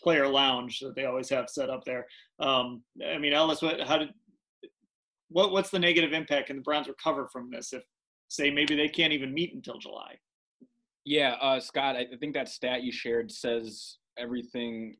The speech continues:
Speaker 2: you need to know about the ability to recover. To answer that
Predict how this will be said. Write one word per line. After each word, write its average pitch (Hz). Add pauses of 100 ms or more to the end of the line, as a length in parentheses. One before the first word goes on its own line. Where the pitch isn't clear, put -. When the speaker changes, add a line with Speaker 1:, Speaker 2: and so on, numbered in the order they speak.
Speaker 2:
you 123
need 120
to 117
know 113
about 113 (120)
the 120
ability 110
to 113
recover. 117
To 120
answer 113
that 101